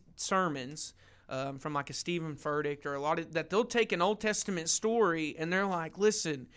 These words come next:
just mark it out and put you, put your name." You know, David and Goliath, you're David, and your battle in life is Goliath, and you just need to slay it with a stone.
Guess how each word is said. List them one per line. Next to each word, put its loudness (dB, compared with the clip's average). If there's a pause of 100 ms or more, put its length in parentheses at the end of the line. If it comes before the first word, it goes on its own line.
(220)
just 0
mark 2
it -2
out 0 (160)
and -10
put -4 (320)
you, -2
put -4
your -4
name." -12 (340)
You -2
know, -2
David 2
and 0
Goliath, 4 (440)
you're 0
David, 2 (300)
and 2
your 2
battle 6
in 4
life 4
is -2
Goliath, 4
and -2
you -2
just -4
need 0
to -8
slay -2
it -8
with -8
a -4
stone. 0